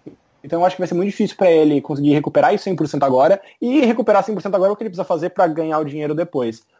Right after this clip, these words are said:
E se não for o Kel-, se não for o Celtics, o mercado pra um armador que nem ele, né,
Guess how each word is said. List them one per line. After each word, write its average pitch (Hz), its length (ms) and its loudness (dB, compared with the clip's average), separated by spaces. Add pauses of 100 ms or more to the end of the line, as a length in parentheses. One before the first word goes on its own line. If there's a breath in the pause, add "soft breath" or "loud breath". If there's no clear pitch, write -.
(260)
E 156 80 -2
se 175 100 -4
não 202 100 0
for 240 180 2
o 220 140 -6
Kel-, 175 300 2
se - 220 -16
não 180 80 -8
for 208 140 -2
o - 20 0
Celtics, 180 400 0
o 170 40 -4
mercado 180 440 0
pra 233 80 -12
um 214 80 -2
armador 180 520 -2
que - 120 -12
nem 151 300 -6
ele, 160 140 0
né, 175 160 -4